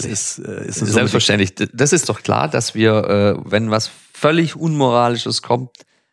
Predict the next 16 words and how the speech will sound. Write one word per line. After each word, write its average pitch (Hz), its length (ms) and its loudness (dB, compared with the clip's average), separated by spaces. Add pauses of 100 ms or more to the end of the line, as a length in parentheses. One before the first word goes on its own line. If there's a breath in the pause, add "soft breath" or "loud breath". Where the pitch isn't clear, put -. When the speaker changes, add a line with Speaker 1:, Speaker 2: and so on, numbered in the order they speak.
(280)
Speaker 1:
äh, 110 360 4 (580)
für - 160 0
jeden 135 320 4
Spieler, 95 560 -2 (120)
also 104 260 -2
das - 260 -4
ist 151 160 0
ja, 104 140 6
also 98 200 2 (160)
das, - 180 -12 (440 soft breath)
das 104 80 -10
ist - 160 -2
bei 208 100 2
uns 147 260 4
so, 151 260 4 (580 loud breath)
ähm, 120 380 0